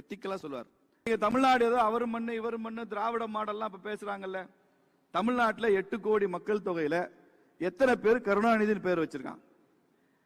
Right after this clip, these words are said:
எத்தனை பேர் அண்ணான்னு பேர் வச்சிருக்கான், எத்தனை பேர் வீரமணின்னு பேர் வச்சிருக்கான்,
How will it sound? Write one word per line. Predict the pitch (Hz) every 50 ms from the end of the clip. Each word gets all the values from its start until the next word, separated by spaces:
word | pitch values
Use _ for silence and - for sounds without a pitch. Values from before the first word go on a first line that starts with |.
| _ _ _ _ _
எத்தனை | 175 190 - 254 247 247 208 185
பேர் | 208 220 240 233 196
அண்ணான்னு | 202 220 233 226 233 233 226 196
பேர் | 208 202 190
வச்சிருக்கான், | 180 - 180 160 - - - - _ _ _ _ _ _ _ _ _ _ _ _ _ 175
எத்தனை | 180 - 247 247 233 196 208
பேர் | 226 240 226
வீரமணின்னு | 220 233 233 233 226 214 208 214 208 196 175 190
பேர் | 185 175 170
வச்சிருக்கான், | 170 - 160 139 127 123 - -